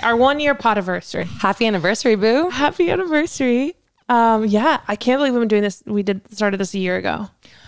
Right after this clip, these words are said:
Speaker 2: Honestly, once we started it, I knew we were good to go. I mean, there was parts of it I was like, "Okay, we need to get into a better motion." But just the fact that we started it.
Speaker 1: I mean, starting it, I think, was the hardest part.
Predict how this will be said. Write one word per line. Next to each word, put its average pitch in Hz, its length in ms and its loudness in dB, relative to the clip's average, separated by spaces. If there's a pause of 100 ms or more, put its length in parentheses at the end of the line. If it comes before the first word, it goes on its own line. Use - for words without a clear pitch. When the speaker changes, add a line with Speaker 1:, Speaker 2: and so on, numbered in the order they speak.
(200)
Speaker 2:
Honestly, 226 580 2
once 220 300 -2
we 480 100 4
started 165 440 0
it, 202 160 2
I 175 100 -2
knew 175 220 2
we 170 80 2
were 160 100 2
good 151 240 0
to 151 80 -8
go. 151 460 2 (640)
I 208 80 -2
mean, 196 260 0 (380)
there 233 160 2
was 240 80 0
parts 233 280 -2
of 196 60 0
it 208 40 2
I 185 100 4
was 180 80 0
like, 185 100 0
"Okay, 160 240 -2
we 151 100 -4
need 175 140 0
to 175 60 0
get - 400 -6
into 170 260 -2
a 156 60 2
better 156 200 0
motion." 151 440 0 (580)
But 196 240 0
just 220 240 0
the 302 100 0
fact 196 640 -2 (520)
that 180 260 -4
we 170 140 2
started 160 800 -2
it. - 180 -20 (800)
Speaker 1:
I 247 60 0
mean, 262 280 -2 (140)
starting 330 460 0
it, 466 160 2
I 339 80 2
think, 285 180 -4
was 240 140 -2
the 226 80 -2
hardest 185 400 -6
part. - 240 -18